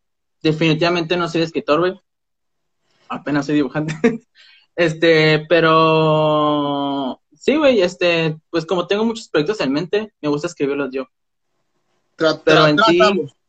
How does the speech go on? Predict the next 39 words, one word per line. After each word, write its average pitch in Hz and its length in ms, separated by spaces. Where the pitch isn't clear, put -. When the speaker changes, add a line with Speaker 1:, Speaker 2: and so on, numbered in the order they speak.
Speaker 2:
tratamos, 170 600
así 151 180
se 160 180
dice. 156 140
Speaker 1:
Tratamos, 160 320
ajá, 190 280
tratamos, 196 440
güey. 147 180
Pero 160 800
no 160 320
soy 165 140
escritor, 127 440
definitivamente, 147 720
güey. 117 240
O 127 80
sea, 131 200
no, 143 580
no 170 160
soy 185 200
alguien 180 240
que 156 140
esté 147 240
buscando 160 680
cómo 156 220
escribir 135 420
y 139 60
cosas 135 200
así, 135 140
que 139 120
debería 131 400
hacerlo, 147 300
güey. 190 180
Pero 139 920
yo 151 100
lo 165 120
que 160 80
hago 156 160
es 160 80
como 151 500